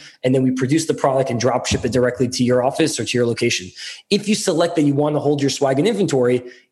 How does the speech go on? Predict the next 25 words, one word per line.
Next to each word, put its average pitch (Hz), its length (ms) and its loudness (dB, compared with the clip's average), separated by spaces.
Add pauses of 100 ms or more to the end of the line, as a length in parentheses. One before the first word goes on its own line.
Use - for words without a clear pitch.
we 151 220 2
ship 165 320 -2
those 147 160 0
products 139 400 0
to 139 140 0
our 139 60 0
fulfillment 175 380 -2
center 131 220 -2
for 127 120 -2
warehousing 131 520 0
and 120 80 -4
distribution. 180 600 -2 (280)
You 160 220 2
log 151 280 2
into 147 260 -2
the 113 100 -2
back 151 280 0
end, 147 220 2
you 131 60 0
go 135 100 2
to 131 100 -4
your 123 120 0
My 123 240 0
Inventory 147 560 0
portal. 135 480 -2